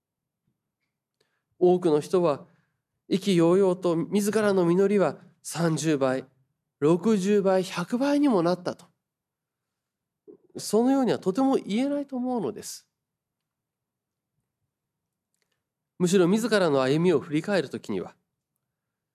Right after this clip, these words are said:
せっかくいただいた恵みもろくに実らせることなく、誘惑や弱さゆえに、あるいは戦いや葛藤の中にダメにしてしまっていることの方が多いのではないでしょうか。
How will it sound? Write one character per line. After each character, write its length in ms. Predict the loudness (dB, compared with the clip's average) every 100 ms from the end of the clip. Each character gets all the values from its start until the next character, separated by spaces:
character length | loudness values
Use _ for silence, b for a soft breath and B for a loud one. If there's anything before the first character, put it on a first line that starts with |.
| _ _ _ -16
せ 240 | -8 -6
っ 60 | -6
か 180 | -10 -8
く 120 | -6
い 60 | -6
た 140 | -6
だ 120 | -4
い 60 | -4
た 80 | -2
恵 160 | 0 0 0
み 120 | 0
も 300 | 0 -2 -8 _ _ _ _ _ _ _
ろ 280 | -8 -4 -2
く 120 | 0
に 120 | 2 2
実 260 | 0 0
ら 120 | 0
せ 140 | -2 -2
る 120 | -2
こ 100 | -4
と 100 | -6
な 80 | -8
く、 220 | -12 -20 _ _ _ _ _ _ _ _ _ _ _ _
誘 200 | -2 2
惑 280 | 2 2 0
や 100 | 0
弱 240 | 2 0 -2
さ 140 | -6
ゆ 220 | -8 -8
え 80 | -8
に、 140 | -10 -16 _ _ _ _ _ _ _ _ _ _ _
あ 120 | -2 0
る 100 | 2
い 60 |
は 80 | 0
戦 400 | -2 -6 -4 -2
い 60 | -2
や 100 | -4
葛 200 | -8 -12
藤 180 | -8 -8
の 100 | -6
中 220 | -6 -6
に 260 | -4 -6 -8 _ _ _ _ _ _ _ -8
ダ 200 | -6 -4
メ 100 | -2
に 140 | -2
し 60 | -2
て 80 | -4
し 140 | -2
ま 120 | -4
っ 40 | -4
て 140 | -2
い 80 | -2
る 80 | -4
こ 120 | -4
と 120 | -2
の 80 | -2
方 280 | -4 -4 -2
が 180 | -6 -4
多 240 | 0 0
い 40 |
の 100 | -2
で 80 | -4
は 100 | -4
な 140 | -4 -6
い 60 |
で 60 | -8
し 120 | -12
ょ 40 | -16
う 40 |
か。 240 | -18 -20